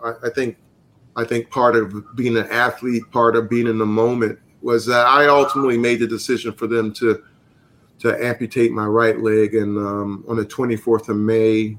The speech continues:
uh, you know, the doctors a-, amputated, uh, my right leg above the knee.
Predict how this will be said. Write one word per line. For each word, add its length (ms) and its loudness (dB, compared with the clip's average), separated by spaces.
uh, 300 -6
you 100 -8
know, 100 -2
the 140 -4
doctors 640 -4
a-, 220 -6
amputated, 680 -2
uh, 240 0
my 140 -2
right 320 2
leg 220 -2
above 240 -6
the 80 -8
knee. 220 -6